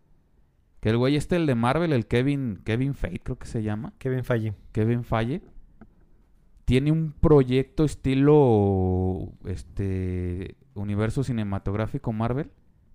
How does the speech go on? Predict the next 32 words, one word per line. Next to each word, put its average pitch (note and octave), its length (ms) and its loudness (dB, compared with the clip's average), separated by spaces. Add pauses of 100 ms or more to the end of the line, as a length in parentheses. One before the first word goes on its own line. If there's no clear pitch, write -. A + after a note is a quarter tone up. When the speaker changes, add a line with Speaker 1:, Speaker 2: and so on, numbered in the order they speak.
Speaker 1:
pero G#2 260 2
de G2+ 140 0
Dragon A#2 500 -2
Ball, A#2+ 280 -4
güey. F2 260 -8 (140)
Speaker 2:
Eso D3+ 260 -2
es E3+ 120 -4
fake. E3+ 420 2 (280)
Speaker 1:
¿Sí - 100 -4
es B2+ 120 0
fake? G#3 320 -2
Speaker 2:
Fake. D#3+ 600 2 (260)
Speaker 1:
Pues G#2+ 220 2
mira, A2+ 480 0
yo B2 180 6 (220)
haciéndome D#3 400 0
puñetas D3 400 -2
dije, C3 240 0
si D3 140 0
eso D3+ 160 0
es F#3+ 80 -2
cierto, E3 420 -2
güey, G3 280 -2 (840)
son D3 260 0
quince E3+ 340 -2
años D#3+ 300 -2
más C#3+ 240 -4
de, A2 240 0
de G2 140 -2
Dragon A2+ 400 -2
Ball, D3+ 220 -4
cabrón. F2 400 -8